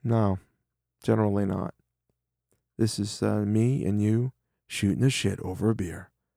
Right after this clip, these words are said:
or chocolate milk or tea, if that's what you're into, uh, about gear and, um, about collaboration, about production.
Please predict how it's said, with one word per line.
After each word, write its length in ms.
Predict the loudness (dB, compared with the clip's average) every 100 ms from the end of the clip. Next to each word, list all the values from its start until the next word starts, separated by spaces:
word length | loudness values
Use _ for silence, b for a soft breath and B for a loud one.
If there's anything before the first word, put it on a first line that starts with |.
| _ _ _ -6
or 140 | -4
chocolate 500 | -2 0 -2 0 0
milk 480 | 0 0 -2 -4 -14 _ _ _ -8
or 120 | -8
tea, 440 | -4 0 0 -2 -6 _
if 80 | -10
that's 260 | -6 -4 -4
what 180 | -6 0
you're 160 | 0
into, 400 | 0 -2 -4 -6 -10 _ _ _ _ _ _ -10
uh, 260 | -4 -2 -2 0
about 320 | 2 2 0
gear 400 | -2 0 -2 -6 _ _ _ _ _ _ _ -8
and, 340 | -6 -4 -4 -4
um, 600 | -4 -6 -6 -10 -14 -14 -4
about 380 | 2 2 2 -2
collaboration, 640 | 2 2 4 2 2 -4
about 240 | -2 -2
production. 520 | 0 0 -2 -4 -12